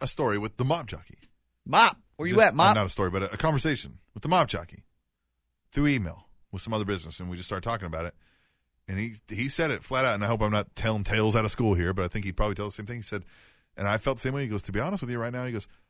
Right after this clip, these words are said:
Speaker 1: "I just don't think I'm that into wrestling right now. It's just been that bad that I'm just like,"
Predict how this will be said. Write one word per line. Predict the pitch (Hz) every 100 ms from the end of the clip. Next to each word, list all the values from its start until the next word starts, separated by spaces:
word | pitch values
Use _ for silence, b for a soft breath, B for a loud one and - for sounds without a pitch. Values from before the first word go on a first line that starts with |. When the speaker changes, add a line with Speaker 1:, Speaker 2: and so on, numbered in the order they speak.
| _
Speaker 1:
"I | -
just | 110 196
don't |
think | 170 151
I'm | 143
that | 110 131
into | 120 131
wrestling | 123 160 220
right | 143
now. | 98 95
It's | 95 -
just | - 139 -
been | - 120 135 123
that | 104 135 87
bad | 92 143 185 120
that | 113
I'm | 110
just | 117 -
like," | 113 120